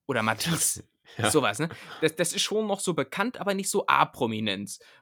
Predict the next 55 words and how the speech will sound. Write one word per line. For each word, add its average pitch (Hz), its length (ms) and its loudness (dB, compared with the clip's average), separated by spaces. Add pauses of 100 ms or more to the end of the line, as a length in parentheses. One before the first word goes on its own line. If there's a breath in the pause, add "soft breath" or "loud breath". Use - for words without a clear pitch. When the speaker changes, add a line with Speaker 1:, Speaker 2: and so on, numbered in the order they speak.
(160 soft breath)
Speaker 1:
Und, 143 540 -6
äh, 139 260 0
damit, 160 280 -4 (200)
damit 180 340 -4
kannst 160 220 -4
du 156 60 -6
natürlich 143 360 -2
überall 127 380 0
erstmal 120 300 -4
glänzen 117 400 -4
und 110 180 -8
den 113 80 0
Eindruck 113 280 0
vermitteln, 110 580 -4
dass - 220 -8
du 120 120 -4
jetzt 107 180 -2
Ahnung 107 220 -4
von 110 160 -14
Kunst - 360 -12
hast. - 240 -12 (360)
Speaker 2:
Ja, 185 80 6
Speaker 1:
Ja. 127 260 4 (240)
Speaker 2:
das 107 220 -2
ist, - 280 -6
das 113 180 -6
ist - 100 -10
ein 135 60 -8
guter 131 160 0
Lifehack. 123 420 0 (180)
Danke. 101 300 -6 (420 loud breath)
Also, 147 200 8
um's 170 140 4
Speaker 1:
Ja. 208 100 10
Speaker 2:
festzuhalten, 196 440 6
ich 175 160 -2
würde 180 140 4
sagen, 170 200 4
ich 147 160 -4
kenn 160 200 2
mich 160 240 -2
bei, 139 520 4
äh, 127 140 2
vor 120 160 2
allem 139 100 2
bei 135 120 4
Naturwissenschaft 156 800 2
und 139 220 -2
so 120 220 -2
Heimwerker-Gedöns 95 840 2
kenn 98 140 -4
ich 90 40 -4
mich 90 140 -10
nicht 87 160 -10
aus. 92 240 -8